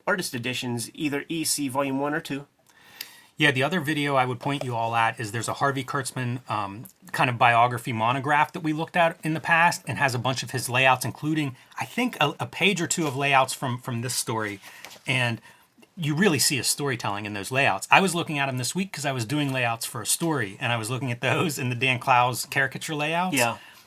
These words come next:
Speaker 2: But the Kurtzman layouts, man, they're almost as good as these pages.
Speaker 1: Absolutely. Uh, there is a, and this is also an example of where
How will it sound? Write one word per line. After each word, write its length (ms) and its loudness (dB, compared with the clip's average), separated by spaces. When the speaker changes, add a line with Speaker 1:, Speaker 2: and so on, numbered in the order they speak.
Speaker 2:
But 280 -4
the 120 -8
Kurtzman 600 -2
layouts, 640 0
man, 420 0
they're 160 4
almost 360 2
as 80 -6
good 160 -6
as 120 -10
these 180 -8
pages. 540 -4
Speaker 1:
Absolutely. 640 -6
Uh, 240 0
there 180 -2
is 520 -2
a, 540 -6
and 140 2
this 160 4
is 120 0
also 260 4
an 80 4
example 420 0
of 200 -2
where 420 0